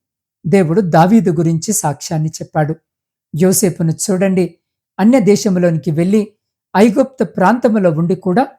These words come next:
యోసేపు దేవుని కొరికే బ్రతికాడు. దేవుడు చూస్తున్నాడు అనే విషయాలతోనే బ్రతికాడు.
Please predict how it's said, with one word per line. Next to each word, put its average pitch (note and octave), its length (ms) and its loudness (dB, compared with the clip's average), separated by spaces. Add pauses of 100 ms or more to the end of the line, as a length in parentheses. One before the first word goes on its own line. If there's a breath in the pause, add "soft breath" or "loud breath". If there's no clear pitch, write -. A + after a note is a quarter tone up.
(440)
యోసేపు G#3 420 0
దేవుని G3 400 2
కొరికే F3+ 340 -4
బ్రతికాడు. D#3+ 560 -2 (800)
దేవుడు F#3+ 360 2
చూస్తున్నాడు G#3+ 1120 0 (500)
అనే G3+ 180 2
విషయాలతోనే F3+ 680 0
బ్రతికాడు. D#3+ 600 -2